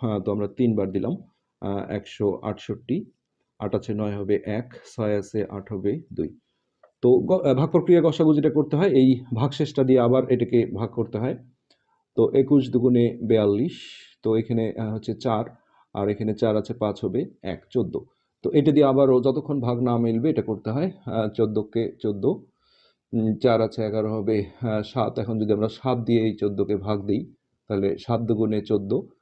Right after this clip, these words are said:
তোমরা নিশ্চয়ই জানো ভাগশেষ জিরো আসলে এইটা গসাগু হয়, এটা না, শেষ ভাজকটা। তো সাত গসাগু, তার মানে সাত কমন, আর চলকের মধ্যে কোনো কমন নেই, আহ, এটা দেখাই যাচ্ছে।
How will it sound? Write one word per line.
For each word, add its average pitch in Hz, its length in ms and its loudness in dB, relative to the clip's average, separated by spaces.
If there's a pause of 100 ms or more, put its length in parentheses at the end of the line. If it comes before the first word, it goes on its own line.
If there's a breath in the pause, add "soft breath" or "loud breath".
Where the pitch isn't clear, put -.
(120 soft breath)
তোমরা 127 180 2
নিশ্চয়ই 131 240 2
জানো 123 240 4
ভাগশেষ 117 560 -2
জিরো 117 220 6
আসলে 107 280 0
এইটা 107 320 0
গসাগু 101 340 -2
হয়, 131 180 -2
এটা 110 160 -6
না, 101 140 -8 (440 soft breath)
শেষ 110 240 2
ভাজকটা। 92 480 -4 (360 soft breath)
তো 123 160 2
সাত 151 280 0
গসাগু, 123 460 0
তার 135 160 2
মানে 113 200 2
সাত 131 340 -4
কমন, 117 320 -2
আর 120 100 0
চলকের 147 420 4
মধ্যে 135 220 -2
কোনো 123 200 -2
কমন 120 300 0
নেই, 175 200 -2 (100)
আহ, 107 240 2
এটা 101 120 -2
দেখাই 107 280 2
যাচ্ছে। 104 320 -2